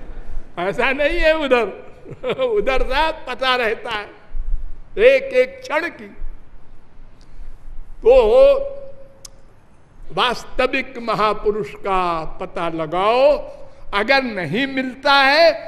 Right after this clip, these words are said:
तो रोकर डायरेक्ट भगवान को पुकारो कि हमको किसी महापुरुष से मिला दो। वो अकारण करुण भगवान ऐसा हिसाब बिठा देंगे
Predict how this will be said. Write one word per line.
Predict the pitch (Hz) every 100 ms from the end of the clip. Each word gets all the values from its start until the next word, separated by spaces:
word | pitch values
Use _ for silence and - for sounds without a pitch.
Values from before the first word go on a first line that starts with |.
| -
तो | - 320 320
रोकर | 311 302 302 285 262
डायरेक्ट | 254 240 254 247 240 -
भगवान | 185 202 214 208 208 202
को | 208 202
पुकारो | 196 202 190 214 233 277 294 277
कि |
हमको | 233 240 240 - 220
किसी | 214 208 208 220
महापुरुष | 196 180 208 185 190 190
से | 185 - 226 214
मिला | 170 190 190
दो। | 175 156 - - - - - - - -
वो | 139 175 214
अकारण | 208 196 196 190 190 190 185
करुण | - 180 180 180
भगवान | 165 165 170 175 175 170 165 156 123 - - - - - -
ऐसा | 202 202 208 196
हिसाब | 156 156 208 196
बिठा | 165 - 185 - 277 277
देंगे | 247 233 220 202